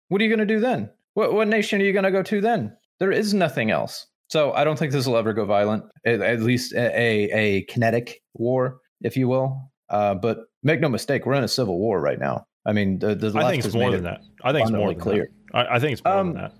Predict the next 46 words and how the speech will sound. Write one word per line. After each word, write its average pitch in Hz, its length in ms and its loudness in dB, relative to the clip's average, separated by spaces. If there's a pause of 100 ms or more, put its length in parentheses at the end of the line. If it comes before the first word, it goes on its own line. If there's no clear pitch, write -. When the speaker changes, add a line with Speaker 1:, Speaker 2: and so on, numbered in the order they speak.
(160)
Speaker 1:
specifically 214 580 0
in 196 80 0
America, 135 480 2
I 104 80 2
think 131 220 -4
the 117 80 0
left 107 480 0
are, 107 580 0
I, 117 160 2
I 127 60 0
think 147 180 -2
there 131 120 0
is 117 100 -2
a 123 60 0
civil 117 320 0
war 107 180 0
going 110 260 0
on, 123 280 0 (340)
but, 120 460 0 (580)
um, 110 440 2
when 123 180 0
you 120 140 2
look 117 160 0
at 123 120 2
it 113 120 -2
from 113 140 0
a 104 60 2
global 110 360 0
standpoint, 131 720 -2 (180)
there, 110 400 0
there 113 240 0
is 110 180 -2
a, 98 520 0 (180)
<sighs> - 480 -2
there's 98 200 -2
a 92 40 -2
civil 98 300 -2
war 92 200 0
going 95 240 0
on, 95 360 0 (220)
on 104 120 -2
a 98 40 -2
global 107 280 -2
standpoint 92 480 0
as 92 120 -4
well. 110 340 0